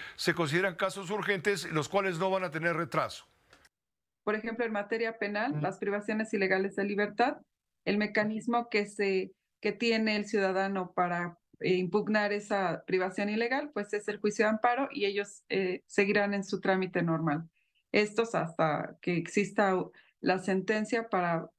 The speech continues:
Speaker 2: tutelar justamente el tema de la libertad de las personas. Y también quiero señalar que en cada una de las sedes habrá comisiones de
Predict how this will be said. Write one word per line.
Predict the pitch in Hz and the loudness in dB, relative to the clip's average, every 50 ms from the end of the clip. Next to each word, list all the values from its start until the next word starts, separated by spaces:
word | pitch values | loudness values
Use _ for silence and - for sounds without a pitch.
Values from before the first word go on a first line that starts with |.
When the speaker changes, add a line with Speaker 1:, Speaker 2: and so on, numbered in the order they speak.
| _ _ - | _ _ -2
Speaker 2:
tutelar | 208 202 202 208 202 202 202 202 | -2 0 0 0 0 0 -2 -2
justamente | 202 - 214 208 - - 208 202 190 190 190 185 190 196 | -2 -2 -2 -2 0 -2 0 0 0 0 0 0 0 -2
el | 190 185 | -2 0
tema | 202 190 190 185 | 0 0 0 2
de | 185 170 | 2 0
la | 165 165 | 0 0
libertad | 165 160 165 165 165 165 - 170 | 0 0 0 -2 -2 -2 0 0
de | 165 165 | 2 2
las | 160 156 - - | 0 -2 -4 -6
personas. | - 160 156 - - 160 156 - 165 - - - - - - - - - - _ _ | -6 -6 -4 -2 0 0 0 0 -4 -10 -14 -20 -20 -20 -20 -20 -20 -20 -20 _ _
Y | - 311 311 330 339 339 | 6 6 8 6 4 4
también | - 247 233 226 226 226 220 | 2 2 2 2 2 2 2
quiero | - 226 220 | 2 2 2
señalar | 220 - 233 233 240 262 254 254 247 247 262 - | 2 0 2 2 2 2 2 0 0 -2 -2 -2
que | - 233 208 208 208 - - - - - _ | -2 -2 -2 -2 -6 -10 -16 -20 -20 -8 _
en | - 214 196 - | -2 -2 0 0
cada | - 220 220 214 220 | 0 0 2 0 -2
una | 226 226 220 220 208 | -2 -2 -2 -2 -2
de | 208 | -2
las | 202 196 196 196 - | -2 -2 -2 -2 -2
sedes | - 214 202 214 220 - 202 | -2 -2 -2 -2 -2 -2 -2
habrá | 190 190 190 190 196 196 | 0 0 0 0 -2 -2
comisiones | - 208 214 202 202 - 214 196 202 208 214 208 - - | -2 -2 -2 -2 -2 -2 -2 0 0 0 -2 -4 -4 -2
de | - 185 180 180 175 | 0 0 0 0 -2